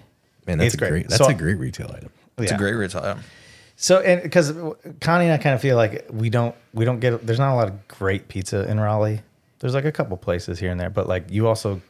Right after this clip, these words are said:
Speaker 2: we kinda live out there where you can't really get good stuff delivered a lot. You, you're pretty limited. And so it's like, "Let's just make our own good pizza."
Speaker 1: Yeah.
Speaker 2: And so I got the wood pellet one,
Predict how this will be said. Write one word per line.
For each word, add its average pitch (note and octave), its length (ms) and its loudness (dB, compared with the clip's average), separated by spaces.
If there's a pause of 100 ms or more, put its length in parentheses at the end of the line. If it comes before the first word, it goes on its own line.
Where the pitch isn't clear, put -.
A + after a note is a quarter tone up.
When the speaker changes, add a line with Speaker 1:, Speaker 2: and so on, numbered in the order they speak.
(280)
Speaker 2:
we G#2 100 -2
kinda A2+ 220 0
live F#2+ 180 -2
out G2 180 0
there G2 140 0
where F2+ 120 -2
you F2 100 -6
can't F2+ 180 -6
really F2+ 160 -4
get E2+ 220 -6
good F2+ 120 -6
stuff F2+ 220 -6
delivered F2 420 -4
a G2 40 -2
lot. G2 360 0
You, F2+ 120 -10 (100)
you're G2+ 140 -8
pretty G#2 200 -4
limited. F#2 400 -2 (760)
And G2 100 -4
so F#2+ 100 -2
it's F2 120 -4
like, E2+ 180 -6 (100)
"Let's G#2 200 -4
just - 180 -8
make A2+ 160 -2 (360)
our G#2 140 -2
own F3 120 0
good A2 160 -4
pizza." - 420 -14
Speaker 1:
Yeah. A#2 220 0 (880)
Speaker 2:
And A2 120 -2
so G#2+ 160 0
I A2+ 80 -2
got D3+ 160 2
the C#3+ 80 2
wood A#2+ 220 0
pellet F#2 240 -2
one, F2+ 320 -6